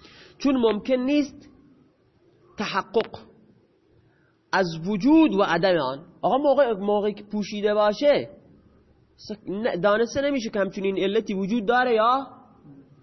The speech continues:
فلا يصح جعل التراضي بین المتبایعین علتا لنقل الملکیتی فی العوضین.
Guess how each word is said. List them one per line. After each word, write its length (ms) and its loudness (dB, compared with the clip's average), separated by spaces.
فلا 300 4
يصح 520 0
جعل 280 0
التراضي 800 -2
بین 300 0
المتبایعین 1500 0
علتا 540 0
لنقل 640 -2
الملکیتی 1160 -4
فی 80 -2
العوضین. 680 -2